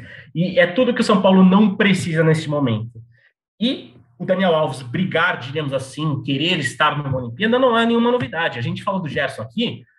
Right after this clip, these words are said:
é, há outros relatos que a gente tem que lembrar. O Messi, o Messi, um tal de Lionel Messi, que o Daniel Alves também começa, conhece muito bem, brigou com o Barcelona em dois mil e oito pra disputar a Olimpíada de Pequim. Então não é uma novidade grandes jogadores, né, e, e caras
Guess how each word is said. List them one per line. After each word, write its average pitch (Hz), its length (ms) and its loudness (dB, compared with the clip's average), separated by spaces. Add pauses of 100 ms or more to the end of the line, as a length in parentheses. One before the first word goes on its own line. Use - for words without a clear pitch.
(100)
é, 131 140 -2
há 139 140 2
outros 208 300 0
relatos 151 280 -2
que - 60 -8
a 214 40 -4
gente 226 160 -4
tem 240 120 -4
que 254 60 -4
lembrar. 156 520 -2
O 139 40 -2
Messi, 165 600 -4 (320)
o 277 80 -8
Messi, 208 440 -2
um 117 100 -2
tal 175 120 4
de 185 80 6
Lionel 135 320 4
Messi, 165 320 2
que - 140 -8
o - 20 -6
Daniel 131 200 0
Alves 131 140 -2
também 123 200 -2
começa, 120 380 -2
conhece 120 340 -6
muito 120 180 -4
bem, 160 320 -4 (340)
brigou 254 280 0
com - 120 -10
o 262 60 -10
Barcelona 240 720 0
em 208 80 -4
dois 165 160 -2
mil 147 160 -4
e 147 80 2
oito 202 320 4
pra - 200 2
disputar - 360 -4
a 269 40 6
Olimpíada 185 360 -4
de 143 80 -4
Pequim. 120 400 -6 (400)
Então 208 160 4
não 214 160 8
é 254 100 8
uma 254 140 4
novidade 151 460 4
grandes 143 320 2
jogadores, 139 580 2
né, 135 220 0
e, 127 260 -10
e 117 60 -12
caras 131 520 -2